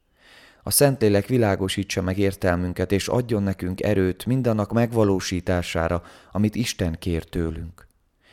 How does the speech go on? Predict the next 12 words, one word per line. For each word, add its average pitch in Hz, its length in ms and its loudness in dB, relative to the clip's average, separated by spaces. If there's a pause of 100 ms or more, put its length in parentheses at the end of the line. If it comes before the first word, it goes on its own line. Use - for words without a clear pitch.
(240)
Máriához, 98 880 6
édesanyádhoz 95 920 0
hasonlóan 104 560 2
nem 131 140 0
csak 127 220 0
hallgatni 120 460 4
szeretnénk 104 600 0
téged, 101 460 2 (340)
hanem 107 300 0
bátran 113 460 2
vállalkozunk 101 720 2
követésedre 110 880 0